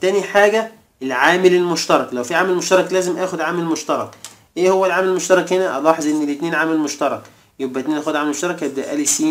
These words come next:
تربيع ناقص تمانية وتسعين. تمانية وتسعين اخد منها اتنين عامل مشترك، يعني هقسمها على الاتنين. ه-، لما هقسمها على الاتنين هيديني كام؟ هيديني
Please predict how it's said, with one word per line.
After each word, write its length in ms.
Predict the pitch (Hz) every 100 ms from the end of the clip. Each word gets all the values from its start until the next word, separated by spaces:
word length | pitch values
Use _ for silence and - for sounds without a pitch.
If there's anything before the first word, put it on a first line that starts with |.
| 147
تربيع 400 | 135 127 147 143
ناقص 520 | 131 143 143 147 - -
تمانية 340 | 135 143 139
وتسعين. 520 | 123 123 - 113 107 104 -
تمانية 260 | 127 175 190
وتسعين 520 | 180 - 190 226 220 - -
اخد 280 | 151 165
منها 180 | 170 180
اتنين 240 | 170 196 202
عامل 220 | 208 196
مشترك، 460 | 185 208 185 -
يعني 240 | 147 131 131
هقسمها 400 | - - 180 165
على 140 | 139
الاتنين. 380 | 135 123 123 113 - - - - -
ه-، 60 | -
لما 300 | 156 170 170
هقسمها 320 | - 247 220
على 200 | 202 190
الاتنين 220 | 185 214
هيديني 380 | 196 165 180 185
كام؟ 280 | 175 180 185 - _
هيديني 880 | 156 156 147 143 127 156 156 156 151